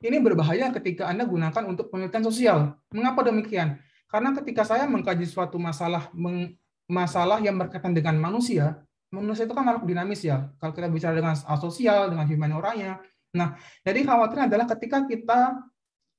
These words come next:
menggunakan varia-, menggunakan alfa yang sangat tinggi, khawatirnya banyak variabel yang mungkin tidak signifikan di sana gitu. Nah, jadi ini suatu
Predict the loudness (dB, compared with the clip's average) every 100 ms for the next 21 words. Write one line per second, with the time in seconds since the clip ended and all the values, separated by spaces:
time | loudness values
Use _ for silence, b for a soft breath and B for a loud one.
0 | _ -4 -2 0 2 2 4 4 2 2
1 | -2 -4 -4 -2 -2 2 0 0 -6 -6
2 | -4 -2 0 2 2 2 0 0 0 0
3 | -4 -2 0 0 2 2 0 -2 -4 -4
4 | -4 -4 -4 -4 -2 0 0 0 0 0
5 | 0 -4 _ _ 0 2 4 2 -2 -6
6 | -6 -4